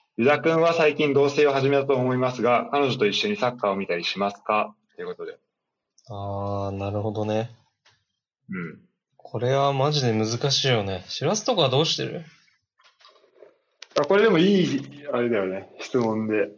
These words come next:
Speaker 2: うん、いい質問。
Speaker 1: まあ、あまり、まあでもそうだね。たま-、ちょいちょいその、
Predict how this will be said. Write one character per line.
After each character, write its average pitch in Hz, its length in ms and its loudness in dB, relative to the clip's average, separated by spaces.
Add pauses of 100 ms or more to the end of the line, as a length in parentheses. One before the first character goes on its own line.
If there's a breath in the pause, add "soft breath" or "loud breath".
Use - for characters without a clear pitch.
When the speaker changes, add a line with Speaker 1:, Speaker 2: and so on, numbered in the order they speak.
(220)
Speaker 2:
う 117 260 0
ん、 113 40 -4
い 131 100 -2
い 135 60 -4
質 - 160 -6
問。 - 100 0
Speaker 1:
ま 151 340 2
あ、 - 180 0 (2250)
あ 143 60 -4
ま 196 180 2
り、 214 500 2 (300)
ま 170 120 2
あ - 40 4
で 170 60 6
も 131 100 4
そ - 160 2
う - 20 4
だ 139 60 4
ね。 107 120 -2 (140)
た - 140 0
ま-、 220 220 4
ち - 100 -2
ょ - 20 4
い 233 120 2
ち 233 80 2
ょ - 20 6
い 240 100 6
そ 233 140 4
の、 208 400 2